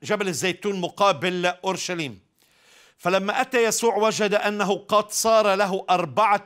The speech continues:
أيام في القبر، وكانت بيت عنيا قريبة من أورشليم نحو خمسة عشر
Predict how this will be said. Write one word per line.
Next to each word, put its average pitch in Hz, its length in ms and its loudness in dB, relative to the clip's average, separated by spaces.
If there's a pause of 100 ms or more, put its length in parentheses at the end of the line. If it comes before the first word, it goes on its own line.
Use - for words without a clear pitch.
(160)
أيام 196 420 0
في - 140 -12
القبر، 180 560 -4 (680)
وكانت 196 640 -2
بيت 214 360 -4
عنيا 214 520 0 (240)
قريبة 202 680 0 (140)
من 208 440 -6 (440)
أورشليم 208 800 -2 (380)
نحو 196 580 0 (200)
خمسة 202 800 0 (240)
عشر 196 800 -2